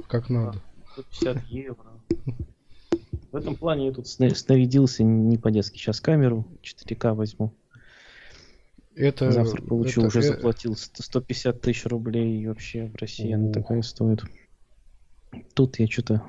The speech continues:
Speaker 2: заморочился на тему техники, не по-детски так.
Speaker 1: Ну,
Speaker 2: Вот.
Speaker 1: хорошо,
Speaker 2: Так вот,
Speaker 1: правильно.
Speaker 2: а,
Speaker 1: Да.
Speaker 2: да, щас я покажу, кстати, всем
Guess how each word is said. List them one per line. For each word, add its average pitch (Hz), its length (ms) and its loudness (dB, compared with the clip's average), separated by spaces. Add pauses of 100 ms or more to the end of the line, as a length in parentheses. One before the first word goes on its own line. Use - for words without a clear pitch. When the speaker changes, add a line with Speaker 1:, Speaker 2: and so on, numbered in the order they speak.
(120)
Speaker 2:
заморочился 120 840 2
на 107 160 -6
тему 110 260 -6
техники, 120 640 -6
не 123 200 2
по-детски 120 540 0
так. - 300 -6 (800)
Speaker 1:
Ну, 117 200 6
Speaker 2:
Вот. 113 100 2
Speaker 1:
хорошо, - 440 0
Speaker 2:
Так 135 120 2
вот, 151 180 6
Speaker 1:
правильно. 120 240 2
Speaker 2:
а, 117 360 -2
Speaker 1:
Да. 110 300 -10
Speaker 2:
да, 131 300 -4 (180)
щас - 320 -8
я 113 80 -8
покажу, 107 760 -6 (120)
кстати, - 460 -8
всем 107 340 -6